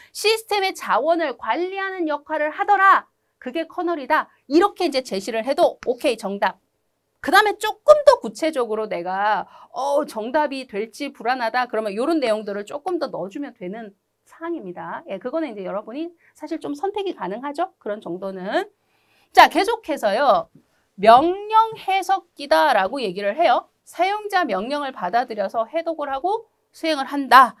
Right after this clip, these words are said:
사용자와 시스템 간의 인터페이스 역할을 하더라. 명령 해석기,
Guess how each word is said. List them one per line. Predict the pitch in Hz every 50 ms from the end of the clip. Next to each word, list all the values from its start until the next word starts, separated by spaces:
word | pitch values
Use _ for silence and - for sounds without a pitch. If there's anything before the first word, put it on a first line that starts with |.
| _ _ - - - -
사용자와 | - - - 330 381 427 440 427 427 403 381 349 320 285 294 294 269
시스템 | 277 311 311 - - 302 262 247
간의 | 220 214 214 220 - _
인터페이스 | 302 311 349 403 403 - 403 427 427 427 _ 359 349 320 302 311 - 302 285 247
역할을 | 196 175 160 _ _ _ - 185 254 233 226
하더라. | - 233 208 247 240 240 240 233 226
명령 | 202 196 196 208 233 269 294 311 311 339 339 330 320 311
해석기, | 302 302 277 277 277 _ 269 277 277 277 277